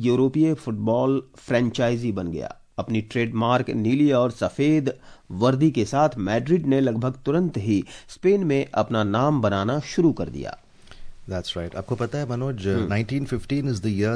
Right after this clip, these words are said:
Speaker 2: that Mahatma Gandhi came from South Africa to
Speaker 1: हम्म,
Speaker 2: India।
Speaker 1: हम्म, हम्म।
Speaker 2: And one of the first people he met was, uh,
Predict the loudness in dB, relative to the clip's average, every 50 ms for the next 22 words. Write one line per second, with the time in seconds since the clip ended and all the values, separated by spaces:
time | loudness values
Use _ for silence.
0 | -2 -2 -4 -4 -6 -8 -14 -8 -8 -4 -4 -4 -4 -4 -6 -4 -2 -2 -2 -2
1 | -2 -2 -4 -4 -6 -4 -2 0 0 0 0 0 -4 -6 -8 -12 -10 -6 -6 -4
2 | -4 -4 -4 -4 -4 -2 -2 -4 -4 -4 -8 -6 -6 -6 -6 -4 -4 -4 -2 -2
3 | 2 2 2 0 0 -4 -12 -14 -12 -12 -12 -10 -12 -12 -8 -6 -4 -2 0 0
4 | -2 -2 -4 -2 0 2 2 2 2 0 -2 -2 -2 -2 -2 -2 -2 -2 -4 -6
5 | -6 -6 -4 -2 -2 -2 -4 -4 -8 -8 -6 -6 -6 -6 -8 -10